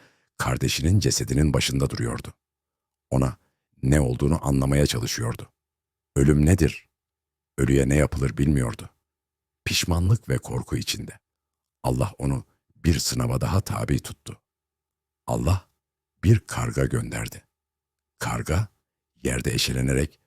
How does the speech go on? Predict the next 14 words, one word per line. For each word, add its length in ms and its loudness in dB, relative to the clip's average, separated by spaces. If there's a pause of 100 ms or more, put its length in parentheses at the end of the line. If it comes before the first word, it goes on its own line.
(200)
toprağı 440 -6
nasıl 260 0
kazdığını, 580 -6 (400)
sonra 340 2 (100)
ölü 240 6
bir 160 2
kardeşini 560 -4
oraya 380 -2
nasıl 300 -2
gizlediğini 560 -2
Kabil'e 500 -6
gösterdi. 580 -8 (1000)
Bu 120 4
manzara, 520 -4